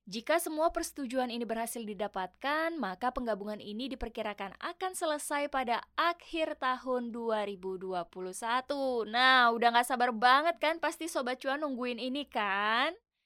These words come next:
Pada akhir transaksi nih, Indosat Ooredoo Hutchison akan dikendalikan secara bersama-sama oleh Ooredoo Group dan C K Hutchison. Perusahaan gabungan akan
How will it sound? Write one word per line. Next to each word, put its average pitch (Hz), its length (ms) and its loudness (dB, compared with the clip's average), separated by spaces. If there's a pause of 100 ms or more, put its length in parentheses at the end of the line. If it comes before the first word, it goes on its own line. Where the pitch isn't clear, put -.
(260)
Pada 294 320 6
akhir 285 240 -2
transaksi 330 640 0
nih, 269 400 -4
Indosat 277 320 0
Ooredoo 294 400 -2
Hutchison 311 480 0
akan 294 400 0
dikendalikan 262 480 -4
secara 247 400 -2
bersama-sama 214 800 -6
oleh 214 160 -4
Ooredoo 202 400 -6
Group 220 320 -4
dan 190 240 -6
C 190 160 -10
K 185 80 -12
Hutchison. 185 880 -8 (160)
Perusahaan 220 480 -4
gabungan 214 560 0
akan 220 260 -2